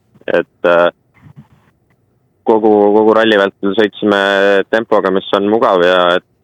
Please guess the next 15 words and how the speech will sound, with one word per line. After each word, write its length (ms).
et 160
oleks, 300
äh, 240
kindla 240
peale 240
võimalik 400
läbida 320
kõik, 320
kõik 220
ette 180
antud 320
kilomeetrid, 480
siis, 320
äh, 300
seda 300